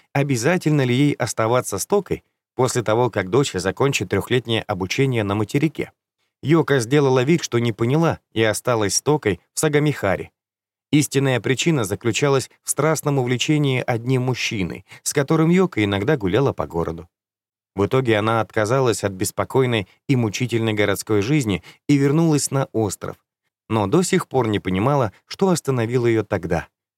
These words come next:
любовь или страх. Этим вопросом она задавалась и по сей день, и он мучил её сильнее, чем ложь, однажды сказанная мужу. Пятьдесят три.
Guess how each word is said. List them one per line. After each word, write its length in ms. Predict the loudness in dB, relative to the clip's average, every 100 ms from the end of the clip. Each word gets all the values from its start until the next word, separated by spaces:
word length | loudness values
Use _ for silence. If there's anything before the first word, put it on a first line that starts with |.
| -6
любовь 440 | -2 2 0 -2 _ _ _ _ _
или 180 | -2 0
страх. 440 | -2 -2 -4 -4 _ _ _ _ _ _ -2
Этим 260 | 0 2
вопросом 540 | 0 0 2 0 0 -2
она 180 | 0 -2
задавалась 560 | 0 0 2 2 0
и 40 | -2
по 160 | -2
сей 220 | 0 0 2
день, 300 | 2 0 -4 _ _ -2
и 60 | 2
он 180 | 4 2
мучил 380 | 2 2 2
её 140 | 2 2
сильнее, 520 | 0 -2 0 2 0
чем 260 | -2 -4 0
ложь, 300 | 0 0 -4 _ _ _
однажды 440 | -4 0 0 0 -2
сказанная 540 | -2 -2 0 -2 -2
мужу. 380 | -2 -4 -6 -16 _ _ _ _ _ _ _ _
Пятьдесят 560 | -4 0 0 0 -2 -2
три. 300 | -4 -4